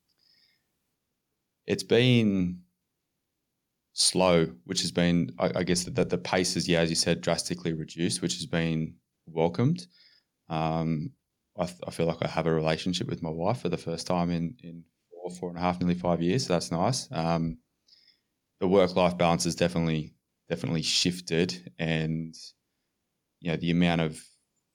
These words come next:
face-to-face work I have with the athletes is significantly reduced, given that, you know, it's in, in an institute setting. It's obviously, you know, they're not, they're not professional, they're not paid. Um,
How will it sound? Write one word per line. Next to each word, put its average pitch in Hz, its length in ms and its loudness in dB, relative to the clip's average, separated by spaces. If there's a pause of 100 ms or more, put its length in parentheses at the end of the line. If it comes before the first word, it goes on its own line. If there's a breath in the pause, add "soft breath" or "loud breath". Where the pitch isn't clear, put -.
(140)
face-to-face 90 600 0
work 85 220 0
I 80 40 -2
have 85 200 -2
with 82 140 -4
the 82 80 0
athletes 85 420 -2
is 85 140 0
significantly 85 800 -6 (220)
reduced, 90 540 2
given 82 280 0
that, 82 360 2 (140)
you 80 100 -10
know, 78 80 -4
it's - 220 -4
in, - 300 -4
in 82 140 -4
an 82 60 2
institute 87 460 0
setting. 85 500 0 (500 loud breath)
It's 82 260 -4
obviously, 82 480 0
you 78 420 -4 (200)
know, 78 100 -14
they're 87 100 0
not, 90 200 0
they're 92 80 -2
not 85 80 -2
professional, 92 640 0
they're 80 100 -2
not 80 180 -2
paid. 85 600 2
Um, 78 580 -4